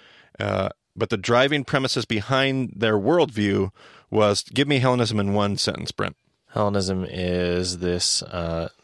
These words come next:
Speaker 2: this system of, of life where everything is good for you. Like, if you will follow the, the rule of, of Greece, you will, you will have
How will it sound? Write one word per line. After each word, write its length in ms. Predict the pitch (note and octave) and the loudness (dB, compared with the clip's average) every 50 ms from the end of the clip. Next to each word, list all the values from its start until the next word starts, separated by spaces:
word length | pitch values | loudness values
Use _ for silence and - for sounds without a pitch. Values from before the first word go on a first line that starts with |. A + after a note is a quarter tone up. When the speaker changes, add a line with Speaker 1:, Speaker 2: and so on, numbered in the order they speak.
| - - | -12 -6
Speaker 2:
this 100 | F2 - | -4 -2
system 540 | - - - A#2 - - - F#2+ F#2 F#2+ | 0 0 2 0 0 0 0 0 0 0
of, 560 | G2 D#2+ E2+ F2 E2+ E2+ E2+ F2 F2 - - - - | -2 -2 0 0 2 0 0 -2 -6 -10 -18 -12 -8
of 180 | - E2+ E2+ - | -8 -6 -2 2
life 380 | F#2 G2 G#2+ G#2+ G#2+ - - | 2 4 4 2 0 -2 -2
where 500 | G2+ F#2 F2 F2 F2 F2 F2 E2+ F2 - - _ _ _ _ _ - | 0 2 2 2 2 2 2 0 0 -2 -6 _ _ _ _ _ -6
everything 340 | F2 F2 F2+ F2 G#2 G2+ G2 | -4 -4 -4 -2 -4 -2 -4
is 120 | F2+ E2+ | -2 -2
good 180 | - A2 A#2+ A#2 | 0 0 0 -2
for 140 | - - | -4 -8
you. 180 | C#2 B1 B1 G#1+ | -6 -6 -6 -6
Like, 320 | G1+ B1 C#2+ D2 - - - | -4 -4 -4 -4 -6 -8 -10
if 240 | - - F#2 - - | -10 -10 -10 -6 -4
you 420 | F2 F2 F2+ F#2 F#2 F#2 F#2 - _ - | -2 0 2 2 2 0 -2 -4 _ -4
will 360 | F#2+ F#2 F2 F2 E2+ E2+ F2+ | -2 0 0 0 0 0 -2
follow 600 | F2+ - - E2 E2 E2+ E2+ F2 F2+ F2+ F#2+ G#2 - - _ - | -4 -4 -2 -2 0 2 2 0 0 -2 -2 -6 -10 -16 _ -8
the, 380 | - D2 D#2 D2+ D#2 D#2+ G2+ - _ _ - | -4 -4 -2 -2 -2 -4 -6 -10 _ _ -10
the 140 | - B1 D2 | -8 -6 -4
rule 360 | D#2+ E2+ F2 F2+ F2+ F#2 F2+ | -2 0 0 0 2 0 0
of, 320 | F2 E2 D#2+ - - - - _ _ | -2 -2 -4 -8 -14 -18 -20 _ _
of 220 | - E2 D#2+ - - | -10 -10 -10 -8 -6
Greece, 400 | F2+ F2 F#2 - - - - - | -4 -2 -2 -2 -2 -4 -4 -2
you 140 | E2 E2+ | -2 0
will, 340 | F2 F2 E2+ D#2+ E2 E2+ - _ _ _ _ - - - - _ _ _ | 0 2 2 0 0 -2 -6 _ _ _ _ -20 -20 -20 -20 _ _ _
you 140 | - F2+ | -6 -6
will 100 | F#2 F#2 F2+ | -4 -4 -4
have 420 | F#2 F#2 F#2+ F#2+ F#2 F2+ - - | -4 -2 -2 -2 -2 -4 -8 -16